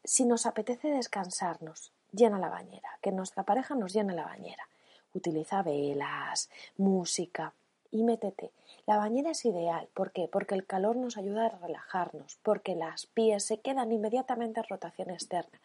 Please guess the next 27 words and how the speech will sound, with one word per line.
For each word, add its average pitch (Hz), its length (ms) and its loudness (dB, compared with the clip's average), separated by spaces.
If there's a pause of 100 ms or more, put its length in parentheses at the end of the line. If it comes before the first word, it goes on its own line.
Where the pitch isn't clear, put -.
(320)
y 208 100 4
la 180 180 2
pelvis 185 380 0
se 196 140 -2
queda 196 320 2
con 160 160 0
la 151 120 -2
columna 240 440 2
a - 40 -8
cuarenta 165 340 -8
y - 40 -16
cinco 170 340 -4
grados. - 500 -16
Y 185 80 -6
lo 165 140 -4
que - 120 -4
hace 233 160 -2
es 269 80 -10
como 233 180 -4
una 233 100 -2
especie 262 420 -4
de 240 60 -2
trampolín, 196 540 -2 (480)
una 233 180 4
especie 226 360 0
de, 202 200 0 (560)
em, 202 1400 4